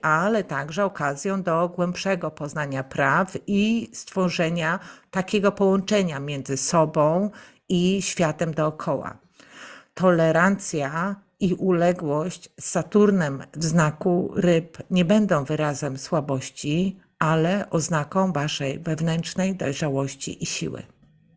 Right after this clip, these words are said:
Saturn w znaku ryb trzeba interpretować jako Saturn w dwunastym domu i tutaj należy zaobserwować rozwój związany właśnie ze wszystkim, co jest,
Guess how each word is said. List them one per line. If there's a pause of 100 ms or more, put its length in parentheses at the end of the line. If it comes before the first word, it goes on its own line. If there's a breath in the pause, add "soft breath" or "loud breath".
(1000 loud breath)
Saturn
w
znaku
ryb
trzeba
interpretować
jako
Saturn
w
dwunastym
domu
i
tutaj
należy
zaobserwować (460 loud breath)
rozwój
związany
właśnie
ze
wszystkim,
co
jest,